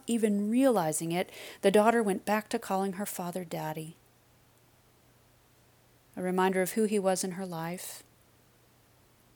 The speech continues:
of who she was in his.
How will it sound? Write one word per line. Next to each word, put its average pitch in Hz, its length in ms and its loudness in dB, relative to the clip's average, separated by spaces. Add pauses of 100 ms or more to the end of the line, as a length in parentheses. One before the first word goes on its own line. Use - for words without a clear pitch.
(260)
of 185 100 -8
who 196 140 2
she 247 240 -2
was 165 500 -4 (540)
in 180 140 -4
his. 175 440 -4